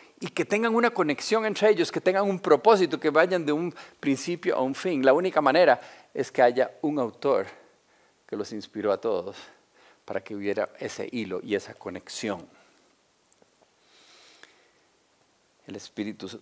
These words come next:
de Dios inspiró a estos autores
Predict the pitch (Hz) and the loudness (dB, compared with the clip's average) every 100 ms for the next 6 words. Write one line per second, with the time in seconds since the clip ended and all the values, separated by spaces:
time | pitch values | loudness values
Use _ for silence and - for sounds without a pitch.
0 | - 85 90 107 120 104 - - - - | -8 -4 -2 0 0 0 -6 -12 -16 -20
1 | _ - 110 - - 92 123 - - - | _ -20 -18 -18 -14 -4 -4 -2 -6 -10
2 | - - - - 80 - | -14 -14 -12 -6 -6 -8